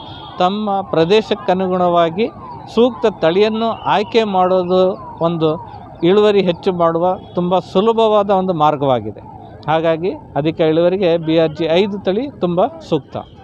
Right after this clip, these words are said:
ಈಗ ಕೃಷಿ ವಿಶ್ವವಿದ್ಯಾನಿಲಯದ ಮತ್ತೊಂದು ಪ್ರಮುಖ ತೊಗರಿ ತಳಿ ಅಂತ ಹೇಳಿದ್ರೆ ಬಿ ಆರ್ ಜಿ ಮೂರು, ಬೆಂಗಳೂರು ರೆಡ್ ಗ್ರಾಮ್ ಮೂರು ತಳಿ ಏನಿದೆ ಇದು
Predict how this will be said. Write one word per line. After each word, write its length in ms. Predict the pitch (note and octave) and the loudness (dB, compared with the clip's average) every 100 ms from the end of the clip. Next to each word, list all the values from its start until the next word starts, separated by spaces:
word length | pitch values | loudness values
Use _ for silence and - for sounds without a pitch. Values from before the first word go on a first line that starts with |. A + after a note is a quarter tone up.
| - - - - - | -20 -20 -20 -20 -8
ಈಗ 180 | F#3 E3 | -4 0
ಕೃಷಿ 500 | E3 D#3 - F#3 - | 2 0 -4 -6 -2
ವಿಶ್ವವಿದ್ಯಾನಿಲಯದ 800 | G#3 G3+ F#3 F3 F3 F3+ E3+ E3 | -2 0 0 2 0 0 0 2
ಮತ್ತೊಂದು 840 | E3 D#3 E3 - G#3 G3+ G3 F#3+ F#3+ | 0 0 -2 -2 -2 -2 -2 -2 -2
ಪ್ರಮುಖ 360 | D#3+ F#3 F#3+ F#3 | -2 0 0 -2
ತೊಗರಿ 440 | E3 D#3+ D#3+ D#3+ | 0 -2 0 -2
ತಳಿ 280 | D#3 D#3 D#3 | -2 -2 -2
ಅಂತ 200 | D3+ - | -4 -4
ಹೇಳಿದ್ರೆ 440 | D3+ C#3+ G3 D3 - - - C#3 | -4 0 0 -2 -6 -18 -16 -4
ಬಿ 220 | F3 G3+ | 0 0
ಆರ್ 360 | F#3+ D3+ D#3 D3 | 0 2 2 0
ಜಿ 300 | C#3 D#3+ A3 - - | -4 -4 -6 -10 -2
ಮೂರು, 460 | D#3+ D#3+ C3+ G#3+ F4 - - - | 0 2 0 -2 -4 -16 -10 -2
ಬೆಂಗಳೂರು 420 | F3 G#3 G#3+ G3 | 0 0 -2 0
ರೆಡ್ 200 | E3+ F3 | 0 0
ಗ್ರಾಮ್ 460 | F3 F#3 F#3+ G3 F3 | -2 0 0 0 -2
ಮೂರು 220 | F3+ F3+ | -2 -2
ತಳಿ 300 | - F3+ E3+ | -2 -2 -2
ಏನಿದೆ 720 | E3 E3 E3+ F3+ F3 - - - | -2 -4 -2 -2 -2 -10 -20 -4
ಇದು 420 | F#3 G3 F#3 E3+ | 0 2 2 2